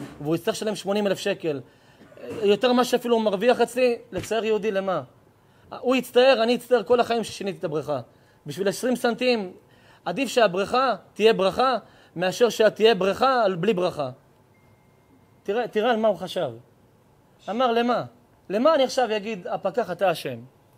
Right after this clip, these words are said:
או, "להאשים את האיש, מישהו אחר." למה? "ככה קרה, אם היה אפשר לשנות, כמה שקלים הייתי משנה? שמונים אלף? כבד, שישאר מטר שלושים." אה, מצאו לו לזה פתרונות, אמרו לו, "לשחק משחקי כדור יהיה לך יותר קל, ילדים יותר קטנים יכולים יותר להיכנס,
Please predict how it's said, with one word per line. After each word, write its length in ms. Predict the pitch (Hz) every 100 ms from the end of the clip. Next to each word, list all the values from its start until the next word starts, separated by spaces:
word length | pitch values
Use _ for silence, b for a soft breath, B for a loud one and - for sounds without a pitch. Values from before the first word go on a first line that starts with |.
| -
או, 160 | 185 175 B B
"להאשים 380 | 185 180 262 247
את 100 | 208
האיש, 220 | 220 - 208 214
מישהו 300 | 220 - 190
אחר." 240 | 190 175
למה? 320 | 180 247 220 131 _ _ _ _ _ _
"ככה 240 | 247 220
קרה, 400 | - 214 226 214 180 - b -
אם 140 | 262
היה 120 | 254
אפשר 160 | 240 240
לשנות, 480 | 202 220 226 208 -
כמה 260 | 240 226
שקלים 340 | - 220 214 196
הייתי 160 | 190
משנה? 340 | 180 165 156 127
שמונים 360 | 160 185 214
אלף? 260 | 233 226 185 _ b b b -
כבד, 360 | 196 185 208 127 - _ _
שישאר 400 | - 208 - 247
מטר 240 | 220 214 196
שלושים." 460 | 160 175 170 143 123 b b b b
אה, 60 | - 349 339 339 330 - -
מצאו 320 | 208 208 -
לו 80 | 240
לזה 200 | 208 180
פתרונות, 460 | 190 170 185 202 185
אמרו 140 | 190
לו, 140 | 202 185
"לשחק 300 | 185 - 185
משחקי 300 | 165 175 165
כדור 260 | 170 175
יהיה 60 | 175
לך 100 | 165
יותר 260 | 160 175
קל, 420 | 139 160 151 143 135 b b b b b
ילדים 400 | 156 180 175 202
יותר 180 | 190 190
קטנים 200 | 190 190
יכולים 200 | 170 185
יותר 180 | 180 185
להיכנס, 640 | 175 180 170 165 143 -